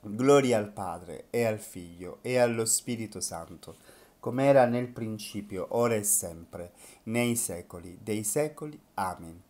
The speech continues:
Il Signore sia con voi. Vi benedica Dio Onnipotente, Padre e Figlio e Spirito Santo. Amen.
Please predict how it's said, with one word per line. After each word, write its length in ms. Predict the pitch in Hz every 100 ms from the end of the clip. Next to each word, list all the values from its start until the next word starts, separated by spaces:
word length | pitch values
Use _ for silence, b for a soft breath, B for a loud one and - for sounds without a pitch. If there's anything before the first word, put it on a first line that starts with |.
| _ _ _ _ _ _ _ B B B B
Il 160 | 123 131
Signore 640 | - 135 143 175 170 143
sia 400 | 135 143 143 123
con 240 | - 95 87
voi. 360 | 87 85 82 - _ _ _ _ B B B
Vi 200 | 120 143
benedica 580 | 151 147 143 143 165 147
Dio 280 | 127 143 139
Onnipotente, 880 | 120 110 110 104 90 85 85 - 90 _ _ -
Padre 580 | 131 117 101 95 90 B B B
e 120 | 104 104
Figlio 680 | - 151 170 165 165 165 160 b b
e 120 | 104
Spirito 640 | - - 135 107 104 127
Santo. 640 | 139 95 90 87 - 95 - _ _ _ _ -
Amen. 520 | 107 90 90 82